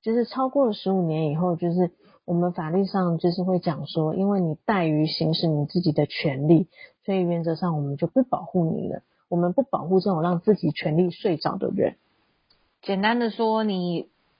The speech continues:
Speaker 2: 过了保存期限再吃这个东西，就没有人管你了哦。
Speaker 1: <laughs> 呃，但是也不能完全说没有人管你，因为其实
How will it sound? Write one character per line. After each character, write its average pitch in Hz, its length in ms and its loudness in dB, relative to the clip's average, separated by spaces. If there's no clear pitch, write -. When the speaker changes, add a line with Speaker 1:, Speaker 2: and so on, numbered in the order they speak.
Speaker 2:
过 262 180 4
了 202 60 -4
保 170 160 -2
存 185 220 -2
期 175 160 -2
限 208 180 2
再 202 140 2
吃 196 260 -6
这 202 80 -2
个 190 120 2
东 175 180 0
西， 175 220 -2
就 190 120 2
没 175 120 0
有 165 120 0
人 156 220 -2
管 147 260 -4
你 156 120 -8
了 127 100 -4
哦。 160 220 0
Speaker 1:
<laughs> 269 80 -14
呃， 240 160 2
但 349 180 2
是 349 220 0
也 196 160 2
不 190 160 -4
能 196 320 0
完 185 200 2
全 185 200 0
说 208 140 -2
没 220 100 2
有 196 100 2
人 151 200 -2
管 147 260 -2
你， 156 120 -2
因 190 100 0
为 269 160 0
其 180 160 -2
实 170 220 -2